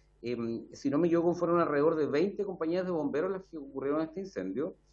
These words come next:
eh, donde personal policial, el, resguardó, em, que ninguna persona ingresara, o al menos se intentó que ninguna persona ingresara mientras estuviese Carabineros presente.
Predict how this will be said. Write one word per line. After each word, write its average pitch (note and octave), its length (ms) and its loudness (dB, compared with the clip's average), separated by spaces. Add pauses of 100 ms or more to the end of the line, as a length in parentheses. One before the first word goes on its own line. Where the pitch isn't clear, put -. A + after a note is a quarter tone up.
(300)
eh, A#2+ 380 0
donde C3+ 240 0
personal C#3 380 -2
policial, D#3 560 -2
el, A#2+ 600 -4
resguardó, C3 840 2 (360)
em, G#2 800 -6 (220)
que B2+ 360 0
ninguna A#2+ 480 0
persona D#3+ 480 0
ingresara, C3 920 0 (840)
o A#2+ 160 2
al B2 80 4
menos E3 260 2
se E3 100 -4
intentó A#2+ 360 -4
que D3+ 60 -2
ninguna C#3+ 300 2
persona D3+ 440 -2
ingresara D3 600 2
mientras D3 400 0
estuviese D3 360 0
Carabineros C#3+ 320 0
presente. D3+ 440 -4